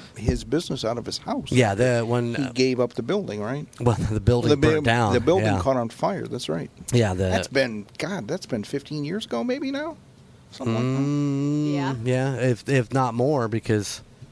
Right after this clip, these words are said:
Speaker 2: maybe it was only a couple years after I l-,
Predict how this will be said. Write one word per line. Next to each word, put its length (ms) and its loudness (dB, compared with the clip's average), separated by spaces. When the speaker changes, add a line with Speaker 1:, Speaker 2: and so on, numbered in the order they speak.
Speaker 2:
maybe 200 0
it 100 -6
was 280 0
only 200 2
a 40 -4
couple 240 0
years 280 2
after 460 2
I 260 4
l-, 120 -4